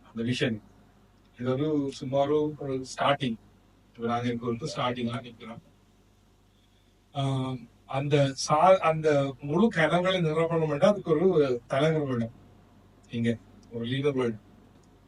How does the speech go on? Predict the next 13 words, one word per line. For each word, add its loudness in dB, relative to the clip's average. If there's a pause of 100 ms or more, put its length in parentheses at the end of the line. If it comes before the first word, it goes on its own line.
(500)
அது -2
நான், 2 (220)
நான் 2
always 4
believe 2
in 0
that. -2 (360)
நாங்கள் -4 (360)
குளோபலா -2
நான் -8
கன்னடங்கள்ல -6 (220)
ஆப்பரேட் -10
பண்றேன். -8